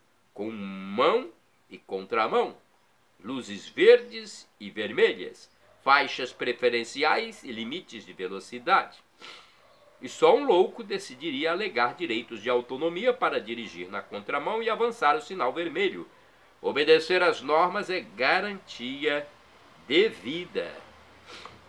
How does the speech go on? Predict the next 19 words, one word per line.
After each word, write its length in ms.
Quando 280
Deus 400
nos 300
enviou 400
seu 260
Filho, 460
nascido 560
de 140
mulher, 440
imerso 800
em 160
uma 340
sociedade 800
humana, 640
participando 920
de 80
uma 360
cultura 540
típica, 800